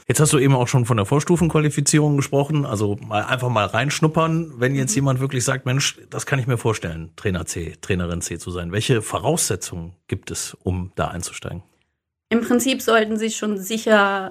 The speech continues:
Speaker 2: sichere Paddelkenntnisse haben.
Speaker 1: Mhm.
Speaker 2: Also auch die Technik sollte eigentlich von vornherein schon stimmen. Deswegen verlangen wir auch eine Vereinsempfehlung. Im Prinzip sagt der Verein,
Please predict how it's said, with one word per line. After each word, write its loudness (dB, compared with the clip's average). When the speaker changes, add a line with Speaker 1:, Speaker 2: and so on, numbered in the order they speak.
Speaker 2:
sichere -2
Paddelkenntnisse -2
haben. 8
Speaker 1:
Mhm. 4
Speaker 2:
Also 2
auch -2
die -4
Technik 0
sollte -2
eigentlich -4
von -8
vornherein -4
schon -8
stimmen. 8
Deswegen -2
verlangen -4
wir -6
auch -6
eine -2
Vereinsempfehlung. 0
Im -4
Prinzip -4
sagt -2
der 0
Verein, 0